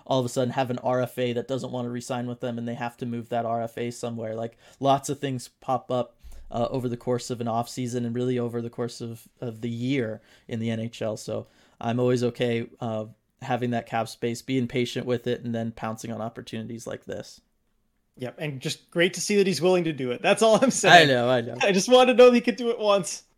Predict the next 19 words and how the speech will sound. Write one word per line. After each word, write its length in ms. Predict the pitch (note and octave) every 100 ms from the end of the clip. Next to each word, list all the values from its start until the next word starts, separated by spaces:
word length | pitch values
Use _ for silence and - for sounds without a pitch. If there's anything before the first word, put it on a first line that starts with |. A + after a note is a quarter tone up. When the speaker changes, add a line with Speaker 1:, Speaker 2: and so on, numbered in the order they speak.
| _
Speaker 2:
so 160 | - F3
Speaker 1:
Yep. 120 | D#3+
Speaker 2:
that 60 |
I 60 | D#3
can 140 | D#3
hope 180 | D3+ D#3
that 80 | E3
he'll 120 | D#3
do 140 | C#3+ C#3+
it 60 |
again. 300 | C3+ A#2 A2 - -
Speaker 1:
He 140 | C3
was 160 | D3+ D#3+
just 180 | F#3 F3+
waiting 240 | F#3 F3+
for 120 | F3+
the 120 | E3
right 400 | E3 D#3+ F3 F3
moment, 460 | E3+ D#3+ D3+ C3 -